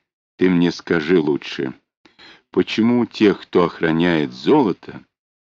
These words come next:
со здоровьем всё в порядке? Ни один суставчик не вспух. А откуда берутся варги и овеги? Чего это их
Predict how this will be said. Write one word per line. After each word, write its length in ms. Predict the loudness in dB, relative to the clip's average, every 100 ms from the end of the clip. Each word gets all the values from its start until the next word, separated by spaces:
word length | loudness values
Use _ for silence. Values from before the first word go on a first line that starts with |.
| _ -16
со 280 | 0 0
здоровьем 840 | 2 2 2 4 4 4 4 2 0 _ _ -20
всё 360 | -12 0 0
в 120 | 0 -4
порядке? 640 | -4 -2 -4 -8 -20 -20 _ _ _ _ _ _ -4
Ни 140 | 2
один 440 | 4 2 2 0 0
суставчик 1000 | 0 -2 -2 -4 -2 -2 -6 -14 -10
не 160 | -6 -8
вспух. 600 | -8 -16 -12 -12 -14 -20 _ _ _ _ _ -20 -20 -2
А 160 | 2 2
откуда 440 | 0 -2 0 2
берутся 760 | 4 6 4 2 -2 0 0 -2
варги 720 | -6 -2 0 0 -2 -2 -2 -2
и 100 | -4
овеги? 540 | -2 -4 -6 -6 -12 -14 _ _ _ _ _ _ _ _ _ 2
Чего 280 | 6 8
это 280 | 6 4 4
их 400 | 4 2 -4 -20